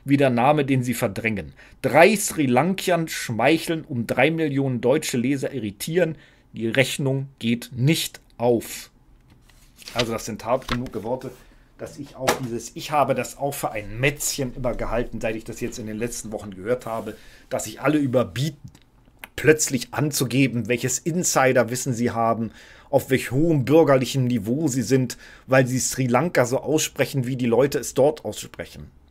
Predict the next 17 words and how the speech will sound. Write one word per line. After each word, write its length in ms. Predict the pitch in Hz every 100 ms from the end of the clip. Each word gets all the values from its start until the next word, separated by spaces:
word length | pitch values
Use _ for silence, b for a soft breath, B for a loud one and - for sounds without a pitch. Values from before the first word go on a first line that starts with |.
| - _ _ _ _ _
Also 240 | 131 127 110
sorry, 400 | - 98 82 - b b b
ich, 240 | - - 156
ich 220 | 185 -
finde 240 | 180 175 147
das 240 | 139 -
ein 180 | 117 113
arrogantes 680 | 131 127 123 143 139 - 113
Mätzchen, 840 | 127 156 - - - 127 123 117 B B B
ein 160 | 120 113
Sprachgeklingel, 1200 | - 107 117 143 - 131 - 131 139 139 120 - b b - -
äh, 140 | 120
das 260 | - 127 160
ich 180 | -
einfach 300 | 123 120 113
nicht 180 | 101 -
mitmache. 560 | 117 120 85 71 76